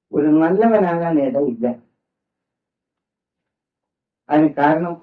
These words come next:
അവനെ വളർത്തിയതുപോലെ അവളെ വളർത്തിയതുപോലെ അത് പെണ്ണായ കുറെ കൂടി വേദനിക്കും അച്ഛനോട്.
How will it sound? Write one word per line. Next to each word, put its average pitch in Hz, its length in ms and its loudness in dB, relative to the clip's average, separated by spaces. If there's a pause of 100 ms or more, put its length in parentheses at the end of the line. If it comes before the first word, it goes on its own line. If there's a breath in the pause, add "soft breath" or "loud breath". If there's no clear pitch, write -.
(1400)
അവനെ 175 300 0
വളർത്തിയതുപോലെ 185 920 0 (2000)
അവളെ 185 300 0 (100)
വളർത്തിയതുപോലെ 175 800 2 (460)
അത് 147 260 -6
പെണ്ണായ 190 460 0
കുറെ 175 300 -4
കൂടി 185 160 -4
വേദനിക്കും 170 520 -2
അച്ഛനോട്. 117 480 -8